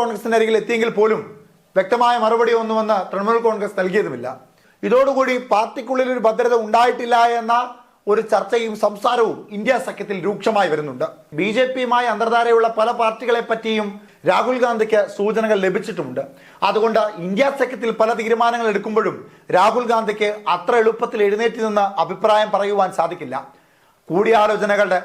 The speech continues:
ഒരു മഹാശൃംഖല തന്നെ വേണ്ടിവരും. കാരണം അത്രയേറെ പാർട്ടികളുണ്ട്. സമാജ്വാദി പാർട്ടിയും തൃണമൂൽ കോൺഗ്രസും അടങ്ങുന്ന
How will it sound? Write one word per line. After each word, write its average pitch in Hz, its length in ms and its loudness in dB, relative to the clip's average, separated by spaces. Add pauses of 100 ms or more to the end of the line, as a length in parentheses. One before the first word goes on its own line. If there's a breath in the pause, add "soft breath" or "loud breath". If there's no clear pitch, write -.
(160)
ഒരു 185 160 2
മഹാശൃംഖല 202 720 2
തന്നെ 170 140 -2 (100)
വേണ്ടിവരും. 139 400 -2 (320 soft breath)
കാരണം 180 320 0 (220)
അത്രയേറെ 202 460 0 (160)
പാർട്ടികളുണ്ട്. 135 520 -4 (420 soft breath)
സമാജ്വാദി 254 640 2
പാർട്ടിയും 247 380 -2 (100)
തൃണമൂൽ 233 340 2
കോൺഗ്രസും 240 440 0
അടങ്ങുന്ന 226 320 0